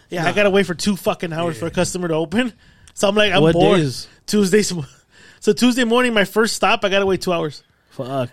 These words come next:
Speaker 1: Because if not, I, I, like, I showed up late and I got blocked in for half an hour.
Speaker 2: Oh, shit.
Speaker 1: And it's a fifteen minute stop. That's the thing. I wait two hours for a fifteen.
Speaker 2: That's fucked up.
Speaker 1: Yeah, so I'm
Speaker 2: I hate
Speaker 1: like,
Speaker 2: those, dude.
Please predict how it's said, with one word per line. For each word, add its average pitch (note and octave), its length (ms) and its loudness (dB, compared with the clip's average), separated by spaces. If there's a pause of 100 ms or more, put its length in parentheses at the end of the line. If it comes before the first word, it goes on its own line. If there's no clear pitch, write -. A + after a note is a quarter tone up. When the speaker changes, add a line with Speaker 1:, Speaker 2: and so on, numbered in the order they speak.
Speaker 1:
Because G3+ 220 2
if G3+ 100 0
not, G3+ 240 2
I, G3+ 200 -2
I, F3+ 60 -4
like, E3+ 220 0
I E3 100 -2
showed G3+ 200 0
up E3+ 160 -2
late F#3 480 -6
and E3+ 180 -6
I E3+ 60 -6
got E3+ 220 0
blocked F3 360 0
in F3+ 160 0
for D#3+ 120 -6
half E3 260 -2
an D#3 100 -8
hour. D#3 220 -8
Speaker 2:
Oh, G#2 240 -16
shit. - 220 -20 (420)
Speaker 1:
And G3+ 120 2
it's G3+ 120 2
a G#3+ 60 -2
fifteen B3+ 420 -2
minute A#3 180 0
stop. B3 300 2
That's G#3 120 4
the A#3 60 -10
thing. A#3 140 -2
I G3+ 80 2
wait A#3 220 0
two B3 120 0
hours C#4 240 2
for A3+ 140 -4
a F#3 40 -4
fifteen. B3 380 -6
Speaker 2:
That's A3+ 100 -8
fucked A#2+ 220 -16
up. B2 140 -12
Speaker 1:
Yeah, A#3 240 2
so A3 140 2
I'm G#3 80 -2
Speaker 2:
I - 60 -2
hate - 40 -2
Speaker 1:
like, D#3+ 80 -12
Speaker 2:
those, B2+ 220 -10
dude. C3+ 120 -14